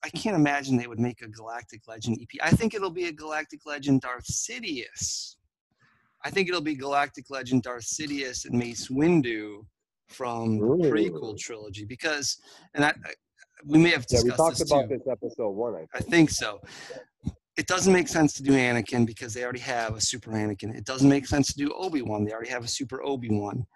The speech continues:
Speaker 1: They've got two Yodas. They've got one shitty Mace. Why not make, everyone's clamoring for a Mace rework. And there's, you know, what's one of the, the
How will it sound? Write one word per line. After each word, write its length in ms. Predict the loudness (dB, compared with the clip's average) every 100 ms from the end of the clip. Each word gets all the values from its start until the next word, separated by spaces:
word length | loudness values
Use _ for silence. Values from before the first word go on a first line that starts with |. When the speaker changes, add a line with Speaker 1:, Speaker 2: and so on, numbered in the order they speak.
| _
Speaker 1:
They've 140 | -4 0
got 220 | 0 -2
two 160 | -2 0
Yodas. 640 | 2 2 2 -2 -6 -8 -10 -18 -4
They've 100 | 0
got 220 | 2 0
one 220 | 4 6 6
shitty 440 | 4 0 6 8
Mace. 540 | 8 4 0 -2 -4 -6 -18 -20 _ _
Why 220 | 0 4
not 180 | 6 6
make, 200 | 4 2 0
everyone's 480 | 4 6 8 6 4
clamoring 580 | -4 0 4 8 8
for 140 | 6 4
a 40 |
Mace 340 | 4 4 0 -4
rework. 320 | -6 -8 -10 _ _ -20 -20 _ 4
And 100 | 6
there's, 320 | 6 0 4
you 220 | 4 6
know, 120 | 2
what's 300 | 2 0 0
one 160 | 4 4
of 20 | 4
the, 100 | -2
the 120 | -10